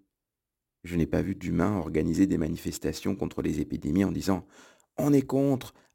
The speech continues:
à bas la peste, à bas les épidémies, c'est pas juste, supprimez. » Non.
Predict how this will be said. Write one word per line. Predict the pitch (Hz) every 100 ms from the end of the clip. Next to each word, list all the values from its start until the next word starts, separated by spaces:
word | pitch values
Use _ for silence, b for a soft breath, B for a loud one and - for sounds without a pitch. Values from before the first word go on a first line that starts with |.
| -
à | 143
bas | 127 131
la | 107
peste, | - 143 135 127 -
à | 107
bas | 127 131
les | 120 120
épidémies, | 123 123 127 135 127
c'est | 123 -
pas | - 131
juste, | 123 139 135 - _
supprimez. » | - - 127 131 135 131 - - _ _ _ _ _ _ _ _ _ _ _ _ _ -
Non. | 87 78